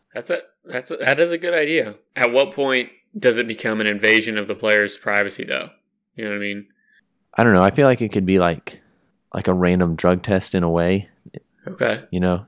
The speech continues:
Speaker 2: You
Speaker 1: Yeah.
Speaker 2: know how, like,
Speaker 1: Yeah.
Speaker 2: th-, they can do a random drug test, they can do a random physical and see if they're actually hurt, if their range of motion's completely there, how their pain scales are. I know pain can be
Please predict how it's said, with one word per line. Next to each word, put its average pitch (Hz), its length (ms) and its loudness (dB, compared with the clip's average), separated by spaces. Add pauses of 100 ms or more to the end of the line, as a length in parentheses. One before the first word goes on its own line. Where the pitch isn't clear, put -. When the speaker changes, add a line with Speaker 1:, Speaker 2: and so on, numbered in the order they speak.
Speaker 2:
You 120 100 0
Speaker 1:
Yeah. 139 100 6
Speaker 2:
know 87 40 2
how, 87 100 2
like, 85 160 0
Speaker 1:
Yeah. 82 100 -8
Speaker 2:
th-, - 80 -10
they 92 120 -2
can 87 260 -2
do 90 140 2
a 87 40 2
random 87 280 0
drug 87 220 -2
test, 92 200 -2
they 87 100 -2
can 87 120 -4
do 87 100 2
a 82 60 0
random 85 300 -2
physical 87 480 -4
and 82 140 -6
see 85 380 -2 (420)
if 95 200 -2
they're 87 180 2
actually 85 420 0
hurt, 90 300 2
if 87 160 -8
their 85 120 0
range 85 240 -2
of 85 60 -4
motion's 85 540 -4 (680)
completely 87 480 0
there, 85 440 0 (180)
how 85 140 -2
their 82 140 -2
pain 87 240 -2
scales 85 320 -4
are. 85 180 2
I 82 40 -2
know 90 140 2
pain 87 240 -2
can 82 140 -10
be 80 180 -2